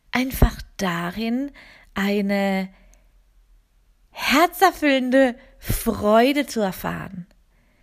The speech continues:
Und das kann natürlich in allen Ebenen des Lebens sein.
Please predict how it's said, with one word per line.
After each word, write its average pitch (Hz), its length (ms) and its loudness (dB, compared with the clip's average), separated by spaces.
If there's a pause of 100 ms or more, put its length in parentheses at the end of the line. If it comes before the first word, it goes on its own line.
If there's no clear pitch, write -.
(680)
Und 254 560 -2 (460)
das 240 240 -4
kann 277 200 -4
natürlich 302 500 -4
in 247 140 -12 (140)
allen 302 540 0 (100)
Ebenen 247 600 -4
des 214 140 -10
Lebens 240 540 -4
sein. 202 480 -12